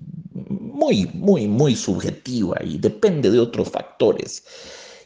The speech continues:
Y obedece más bien a una actitud ante la vida, no al hecho de cuántas agujas, arrugas o botox o, o, o, o silicona nos hayamos metido,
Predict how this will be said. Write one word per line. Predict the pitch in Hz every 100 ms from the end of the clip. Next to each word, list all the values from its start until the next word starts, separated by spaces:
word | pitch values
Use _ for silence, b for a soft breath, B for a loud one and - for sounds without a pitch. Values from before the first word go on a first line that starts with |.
| -
Y |
obedece | 277 254 233 233 233
más | 208 196 151
bien | 165 160
a |
una | 156 147
actitud | 131 - 156 - 160 151 117
ante | 92 85 -
la | -
vida, | - 98 90 -
no | 104 160
al | 101
hecho | 95 110 101 82
de |
cuántas | - 95 98 101 101
agujas, | 85 85 120 123 87 82 -
arrugas | 95 90 92 110 139 117 - - -
o | -
botox | 87 107 151 - 101 - -
o, | 87 92 175 - -
o, |
o, | - 85 - 104 82 87 - -
o | 104
silicona | 101 110 95 101 - 135 117
nos | 95 -
hayamos | 104 87 101 87
metido, | 95 - 98 - -